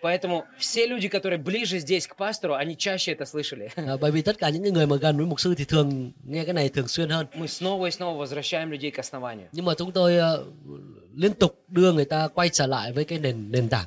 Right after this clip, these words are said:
Speaker 1: И вот этих вещей, их не может быть слишком много. Не может быть слишком
Speaker 2: À,
Speaker 1: много.
Speaker 2: và những cái điều như này sẽ không bao giờ là quá nhiều.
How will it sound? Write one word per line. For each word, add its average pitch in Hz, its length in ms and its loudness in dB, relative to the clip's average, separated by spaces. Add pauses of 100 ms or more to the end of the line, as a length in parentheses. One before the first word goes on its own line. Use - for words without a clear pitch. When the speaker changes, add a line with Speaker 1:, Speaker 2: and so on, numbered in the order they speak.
(120)
Speaker 1:
И 208 100 -2
вот 190 140 0
этих 226 300 0
вещей, 247 380 -2
их - 100 -12
не 185 100 -4
может 190 280 -4
быть 170 100 -4
слишком 180 340 -6 (100)
много. 120 260 -6 (760)
Не 180 120 -2
может 185 260 -4
быть 151 140 -6
слишком 143 400 -8
Speaker 2:
À, 143 140 2
Speaker 1:
много. 135 40 -6
Speaker 2:
và 160 100 2
những 190 140 2
cái 226 100 2
điều 170 180 6
như 185 80 4
này 165 240 4
sẽ - 140 2
không 202 160 2
bao 190 100 4
giờ 165 120 4
là 143 120 4
quá 151 240 -2
nhiều. 156 280 0